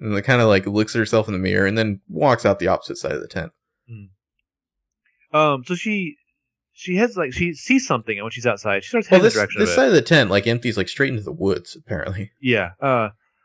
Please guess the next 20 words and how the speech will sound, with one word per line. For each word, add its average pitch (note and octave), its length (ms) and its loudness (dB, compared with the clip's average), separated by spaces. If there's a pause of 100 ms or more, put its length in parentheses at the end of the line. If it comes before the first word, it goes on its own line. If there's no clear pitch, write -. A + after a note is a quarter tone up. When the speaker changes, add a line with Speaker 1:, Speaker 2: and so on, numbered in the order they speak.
(120)
Speaker 2:
which C3+ 400 0
s-, - 80 -16
surrounds G#2+ 640 -2
this F#2+ 320 -12
whole F#2+ 380 -4
house F2+ 320 -4
or G2 80 -10
whatever. E2+ 260 -6
But C3+ 220 2
Spencer A#3+ 240 2
Speaker 1:
Mm-hmm. A#3+ 100 0
Speaker 2:
watches F#3 640 0
through C3+ 120 -6
the A2+ 100 -12
woods D#3+ 200 0
there F#2+ 180 -2
as G#2+ 220 -6
Missus C4 300 2
D F3+ 260 0
hurriedly B2+ 1000 -2